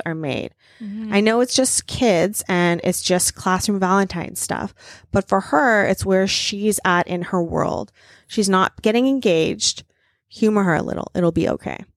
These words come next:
Speaker 2: Yeah, it's
Speaker 1: Right?
Speaker 2: a part of growing up too. Like that mom said, humor them. Like, it's a part of
Speaker 1: Mm-hmm.
Speaker 2: growing up. It will help them when it comes to, like, more serious relationships. But, like,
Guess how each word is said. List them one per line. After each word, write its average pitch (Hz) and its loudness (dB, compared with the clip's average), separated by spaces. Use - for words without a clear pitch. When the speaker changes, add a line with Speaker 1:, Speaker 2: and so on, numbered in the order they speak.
Speaker 2:
Yeah, 254 0
it's 202 -6
Speaker 1:
Right? 247 4
Speaker 2:
a - -4
part 262 0
of 240 -6
growing 226 -2
up 208 -2
too. 185 0
Like 208 0
that 208 2
mom 202 0
said, 190 0
humor 190 -2
them. 220 -2
Like, 240 -4
it's 247 2
a 240 0
part 226 2
of 208 0
Speaker 1:
Mm-hmm. 196 -4
Speaker 2:
growing 196 0
up. 196 0
It 190 0
will 196 2
help 180 0
them 202 2
when 190 2
it 185 -6
comes 190 -2
to, - -2
like, 180 -2
more 185 -2
serious 185 -2
relationships. 214 -2
But, - 0
like, 240 -2